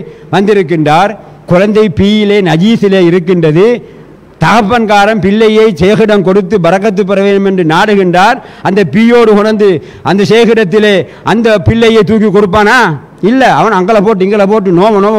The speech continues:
பிள்ளையை கழுவி சுத்தமாக்கித்தான் ஓதுனா-, அந்த சேகுடைய கையிலே கொடுப்பான்.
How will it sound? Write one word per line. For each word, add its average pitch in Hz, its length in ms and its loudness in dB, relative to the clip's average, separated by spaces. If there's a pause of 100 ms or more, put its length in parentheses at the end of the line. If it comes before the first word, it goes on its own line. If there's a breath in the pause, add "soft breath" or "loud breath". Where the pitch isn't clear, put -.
(120)
பிள்ளையை 214 340 0
கழுவி 214 320 0
சுத்தமாக்கித்தான் 220 800 0
ஓதுனா-, 208 340 0 (380 loud breath)
அந்த 170 240 0
சேகுடைய 226 360 0
கையிலே 196 300 0
கொடுப்பான். 143 340 -4